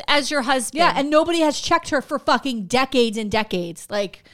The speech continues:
Speaker 1: Yeah,
Speaker 2: so
Speaker 1: she
Speaker 2: of
Speaker 1: probably
Speaker 2: course she
Speaker 1: thinks she
Speaker 2: thinks she
Speaker 1: could
Speaker 2: can
Speaker 1: do,
Speaker 2: do,
Speaker 1: yeah,
Speaker 2: and
Speaker 1: she can
Speaker 2: she
Speaker 1: do what she wants.
Speaker 2: pretty much is getting away with it so far. Um, so that year, her husband, Clarence Thomas, was nominated by President George H W Bush to fill the open seat on the U S Supreme Court
Speaker 1: <gasps>
Speaker 2: left by the retirement of Justice Thurgood Marshall.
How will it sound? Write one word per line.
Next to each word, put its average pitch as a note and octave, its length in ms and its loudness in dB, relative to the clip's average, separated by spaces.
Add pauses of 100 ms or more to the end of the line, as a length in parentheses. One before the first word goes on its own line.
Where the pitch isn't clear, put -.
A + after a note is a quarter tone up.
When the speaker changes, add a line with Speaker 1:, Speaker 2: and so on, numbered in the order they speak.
(140)
Speaker 1:
Yeah, D4 120 -2
Speaker 2:
so C4 80 4
Speaker 1:
she B3+ 40 6
Speaker 2:
of A#3+ 60 4
Speaker 1:
probably - 140 6
Speaker 2:
course C#4+ 100 2
she D4 80 0
Speaker 1:
thinks B3+ 120 0
she C#4+ 40 0
Speaker 2:
thinks B3 120 0
she C4 100 2
Speaker 1:
could - 40 -10
Speaker 2:
can A#3+ 120 2
Speaker 1:
do, A3 80 2
Speaker 2:
do, - 60 -4
Speaker 1:
yeah, D4 80 -2
Speaker 2:
and C4 80 0
Speaker 1:
she - 100 -4
can F#4 100 4
Speaker 2:
she F#4 80 -2
Speaker 1:
do G3 60 -8
what G#3+ 100 -10
she - 120 -12
wants. F4 180 -4
Speaker 2:
pretty F4 220 4
much D#4+ 220 -2
is B3 120 -10
getting D4 220 2
away C#4+ 180 4
with D4 120 2
it G3 120 -2
so A#3+ 160 0
far. F#3+ 460 -4 (720)
Um, A#3+ 420 2 (140)
so C4 180 2
that D4 240 0
year, C4+ 180 2
her A#3+ 140 -2
husband, A3+ 300 -4
Clarence G3 280 -6
Thomas, C4 380 -2
was G3 120 -2
nominated G#3 500 -2
by F3+ 120 -2
President F3+ 400 -6
George F3 280 -4
H F#3 240 -6
W F#3 280 -4
Bush C4+ 300 0
to G#3+ 100 -4
fill G#3+ 140 -4
the G3+ 140 -6
open B3+ 320 -2
seat A#3+ 260 -4
on G3+ 80 -6
the G3 80 -6
U C4+ 140 0
S E4+ 100 -4
Supreme G#3+ 300 -8
Court - 200 -2 (160)
Speaker 1:
<gasps> - 160 -20
Speaker 2:
left C#4 260 -2
by D#4 120 0
the F4 100 -4
retirement A3 480 -4
of A3 120 -6
Justice - 420 -8
Thurgood F3+ 420 -4
Marshall. B3 500 -2